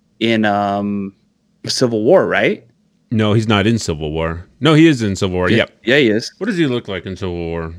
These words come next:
Speaker 2: I'll find out.
Speaker 1: I think it's, I think it's, it, it, his suit and Ant-Man's suit are very similar, kind of the grays and the reds.
Speaker 2: Yeah.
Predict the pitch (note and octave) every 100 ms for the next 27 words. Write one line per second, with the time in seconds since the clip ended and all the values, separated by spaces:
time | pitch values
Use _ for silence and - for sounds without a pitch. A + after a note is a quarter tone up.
0 | F#2+ - C#3+ B2+ G2 D#2+ G#1+ _ _ _
1 | _ _ _ _ _ _ - D3+ A3+ A#3
2 | G#3 - - D#3 G3 G3+ G3+ - - -
3 | - - D#3 C3 D3+ D#3 - - - -
4 | - G#3+ C4 B3+ - B3+ C#4+ B3 - D3+
5 | C#3+ - C3 E3 C3+ C3 A#2+ A#2 - C3
6 | A#2+ G2+ - A#2+ A#2+ A2+ B2+ A#2+ A#2 G#2+
7 | - B2+ A#2 G#2 F2 - - - D#3 D3
8 | C3 B2+ C3 C3 C3+ C3+ C3 B2+ A#2 A#2
9 | A2+ A#2+ E3 F3 - - _ _ _ G2+
10 | F2+ E2